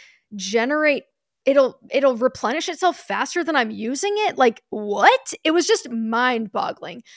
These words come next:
So I really went deep in the, like, fire movement for a while, the financial independence, retire early, and I, I became really obsessed, and I did that for a couple years, just, like, taking it all in. And finally, during the pandemic,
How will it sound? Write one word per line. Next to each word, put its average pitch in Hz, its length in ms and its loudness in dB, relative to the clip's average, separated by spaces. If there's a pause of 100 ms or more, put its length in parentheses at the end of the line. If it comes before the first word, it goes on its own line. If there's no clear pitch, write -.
(200)
So - 160 2
I 294 100 6
really 359 320 2
went 269 300 -4
deep 254 240 -8
in 233 120 -2
the, 214 100 -2
like, 202 240 -2
fire 226 420 0
movement 226 460 -4
for 233 140 -4
a 226 60 -2
while, 226 380 0
the 220 100 -2
financial 214 480 -6
independence, 220 520 -4
retire 214 400 -2
early, 220 420 0
and 208 100 -6
I, 202 200 -4
I 208 280 2 (540)
became 254 480 -2
really 247 480 2
obsessed, 208 640 -4
and 214 100 -6
I 220 80 -4
did 220 160 -4
that 208 160 -4
for 214 100 -6
a 208 40 -6
couple 220 260 -6
years, 196 340 -6
just, - 220 -8
like, - 160 -10
taking 208 400 -2
it 196 80 -6
all 208 220 2
in. 214 180 -2
And 196 160 -10
finally, 233 400 0
during 208 220 -6
the 196 80 -10
pandemic, 220 680 0